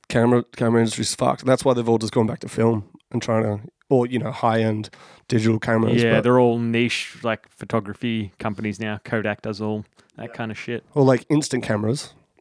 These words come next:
Speaker 1: Like,
Speaker 2: Oh,
Speaker 1: they're,
Speaker 2: for
Speaker 1: aga-,
Speaker 2: sure.
Speaker 1: again, they're still around. 'Cause it, it, but
Speaker 2: See
Speaker 1: it's,
Speaker 2: them a lot
Speaker 1: it's
Speaker 2: at weddings.
Speaker 1: Yeah, and it's, but it's all, and it's more of a, like, nostalgic thing as well. And a bit, you know, th-, they cu-, they, they, they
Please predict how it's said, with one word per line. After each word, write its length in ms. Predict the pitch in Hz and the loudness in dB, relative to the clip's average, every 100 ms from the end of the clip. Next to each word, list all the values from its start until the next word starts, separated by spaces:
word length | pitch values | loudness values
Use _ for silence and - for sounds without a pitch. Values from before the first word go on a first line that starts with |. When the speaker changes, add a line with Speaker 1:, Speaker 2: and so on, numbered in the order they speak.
| - | -2
Speaker 1:
Like, 100 | 147 | 4
Speaker 2:
Oh, 40 | 147 | 6
Speaker 1:
they're, 80 | 165 | 6
Speaker 2:
for 40 | |
Speaker 1:
aga-, 240 | 156 190 151 | 4 4 4
Speaker 2:
sure. 120 | 107 | 4
Speaker 1:
again, 240 | 151 156 | 4 4
they're 140 | 135 120 | 4 0
still 200 | 139 120 | 0 0
around. 580 | 120 113 113 131 143 - _ _ _ _ | 2 2 -2 -8 -10 -14 _ _ _ _
'Cause 160 | - 110 | -4 0
it, 160 | 123 131 | 0 0
it, 140 | 127 _ - | -8 _ -2
but 80 | 127 | 2
Speaker 2:
See 80 | 120 | 2
Speaker 1:
it's, 80 | 127 | 4
Speaker 2:
them 60 | |
a 40 | 139 | 2
lot 80 | 120 | 2
Speaker 1:
it's 60 | |
Speaker 2:
at 40 | 120 | 0
weddings. 460 | 117 123 113 - - _ _ - | -4 -4 -8 -14 -20 _ _ -2
Speaker 1:
Yeah, 280 | 226 123 - - | 2 2 -2 -2
and 120 | 180 | 0
it's, 100 | 190 | 0
but 140 | 180 185 | -2 -6
it's 140 | 175 | 0
all, 100 | 196 | 2
and 100 | 180 | 4
it's 120 | 165 | 2
more 180 | 190 180 | 4 4
of 80 | 135 | 6
a, 40 | 117 | 2
like, 380 | 110 - - _ _ - - - _ | -2 -4 -14 _ _ -20 -20 -20 _
nostalgic 760 | 120 110 - 113 117 110 - - - _ _ _ | -6 -6 -4 -2 -2 -4 -10 -14 -20 _ _ _
thing 320 | - 113 110 | -4 -2 0
as 100 | 104 | 0
well. 260 | 104 107 107 - | 2 0 -2 -8
And 60 | 139 | 0
a 40 | |
bit, 160 | 131 - _ _ _ _ _ _ _ _ _ _ _ _ _ _ _ | 0 0 _ _ _ _ _ _ _ _ _ _ _ _ _ _ _
you 120 | 165 147 | 0 0
know, 180 | 127 143 | 0 -4
th-, 180 | 143 143 156 - - | -10 -16 -18 -20 -4
they 180 | 151 143 | 2 2
cu-, 200 | - 165 | 2 0
they, 140 | 160 | 0
they, 380 | 160 151 160 160 - | -2 -8 0 0 0
they 140 | - | 2